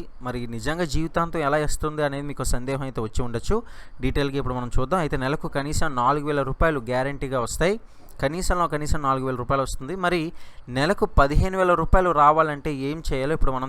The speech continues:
తెలుసుకుందాం. నిజానికి నాలుగు వేల రూపాయలు రావడం అనేది పెద్ద గొప్ప విషయం కాదు, కానీ జీవితాంతం నాలుగు వేల రూపాయలు రావడం కూడా ఒక పెన్షన్ తీసుకున్న దాంతో సమానమే. కానీ పదిహేను వేల రూపాయలు రావాలంటే ఏం చేయాలనేది కూడా మీకు ఇప్పుడు క్లియర్గా చెప్పడం జరుగుతుంది.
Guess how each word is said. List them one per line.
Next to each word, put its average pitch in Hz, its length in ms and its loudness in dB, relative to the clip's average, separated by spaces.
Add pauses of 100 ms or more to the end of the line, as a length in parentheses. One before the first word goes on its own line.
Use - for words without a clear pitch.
తెలుసుకుందాం. 110 500 -4 (420)
నిజానికి 170 440 0
నాలుగు 151 260 4
వేల 160 160 -2
రూపాయలు 170 320 2
రావడం 147 260 4
అనేది 147 220 -4
పెద్ద 127 120 0 (100)
గొప్ప 113 160 -4 (100)
విషయం 135 300 -2
కాదు, 131 200 0 (480)
కానీ 185 240 4 (640)
జీవితాంతం 196 600 2
నాలుగు 180 200 4
వేల 185 160 -2
రూపాయలు 175 300 0
రావడం 165 300 4
కూడా 165 160 0
ఒక 147 160 -6
పెన్షన్ 143 380 -8
తీసుకున్న 143 300 -4 (100)
దాంతో 139 220 -2 (100)
సమానమే. 127 400 -2 (140)
కానీ 151 260 -4
పదిహేను 151 340 -2
వేల 160 200 0
రూపాయలు 147 320 0
రావాలంటే 139 400 0 (160)
ఏం 147 80 -4 (100)
చేయాలనేది 131 520 -2
కూడా 139 160 4 (520)
మీకు 131 200 0
ఇప్పుడు 123 260 -2
క్లియర్గా 123 340 -4
చెప్పడం 123 300 -4
జరుగుతుంది. 120 440 -2